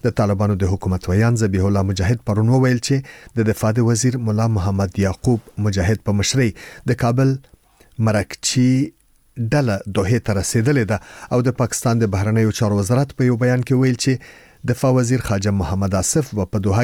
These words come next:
کې د طالبانو له استازو سره د خبرو مشري وکړي. د طالبانو او پاکستاني پوځیانو ترمنځ د ډیورن کرښې په اوږدو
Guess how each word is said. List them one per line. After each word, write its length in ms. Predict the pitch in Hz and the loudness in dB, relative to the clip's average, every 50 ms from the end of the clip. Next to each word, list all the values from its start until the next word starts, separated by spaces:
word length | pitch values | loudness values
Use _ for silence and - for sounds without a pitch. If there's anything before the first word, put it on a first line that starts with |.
| 117 - | 0 0
کې 80 | 131 110 | -2 -2
د 60 | 104 92 - | -2 -2 -2
طالبانو 420 | 101 92 92 90 85 92 95 98 92 | -2 -2 -2 -2 -2 0 0 0 0
له 80 | 92 90 85 - | 0 0 -2 -2
استازو 380 | - - 135 131 123 123 131 120 - | -2 0 0 0 0 0 0 0 0
سره 160 | 135 123 127 117 107 | 0 0 0 -2 -2
د 60 | 90 - | -4 -4
خبرو 320 | 92 87 101 98 107 104 107 | -6 -4 -2 -2 0 0 0
مشري 260 | 101 - - - 131 | 0 0 0 2 2
وکړي. 320 | 113 107 101 - - 117 110 - - - - - - - - | 2 2 0 -2 -4 -4 -4 -6 -10 -18 -18 -18 -10 -6 -4
د 100 | 147 135 160 | -2 0 0
طالبانو 420 | 143 143 143 139 147 147 151 151 - - 123 | 0 0 2 2 2 2 2 0 0 0 -2
او 20 | 120 - - | -2 -2 -2
پاکستاني 420 | 107 - - - - 113 110 110 - - | -4 -4 -4 -4 -2 0 0 0 0 0
پوځیانو 420 | 107 101 101 95 120 123 120 117 - - | 0 0 0 2 2 0 0 0 -2 -2
ترمنځ 300 | 104 107 120 127 120 104 - - - - - - - 120 | -2 0 2 2 0 0 -4 -8 -14 -20 -20 -6 -2 0
د 100 | 117 117 113 | 0 2 2
ډیورن 320 | 120 117 113 117 117 117 - | 2 2 2 2 0 0 0
کرښې 320 | - 131 107 - 123 107 - - | -2 -4 -2 -2 -2 -2 0 0
په 40 | 107 | 0
اوږدو 240 | 101 98 98 113 | 0 0 0 0